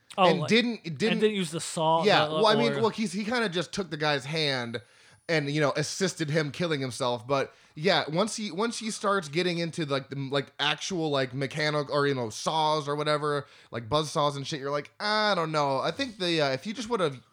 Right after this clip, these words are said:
Speaker 2: like,
Speaker 1: You
Speaker 2: yanked
Speaker 1: just
Speaker 2: everybody around with that stick,
Speaker 1: Like, I mean, I mean, when,
Speaker 2: whatever
Speaker 1: when,
Speaker 2: the fuck
Speaker 1: when,
Speaker 2: it's
Speaker 1: when
Speaker 2: called.
Speaker 1: he killed the family in the house, like, he looked like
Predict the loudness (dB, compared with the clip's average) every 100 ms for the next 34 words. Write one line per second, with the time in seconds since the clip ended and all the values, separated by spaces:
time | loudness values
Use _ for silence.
0 | -6 -4 -4 -8 -6 2 4 4 4 4
1 | 4 2 2 2 2 2 -2 -4 -6 0
2 | 2 4 4 2 -2 -6 -8 -10 -12 -6
3 | 0 2 2 -2 -4 -4 -4 -2 -2 0
4 | 0 -2 -4 -4 -4 -10 -8 -6 -4 -4
5 | -6 -8 -6 -4 -6 -2 -2 -2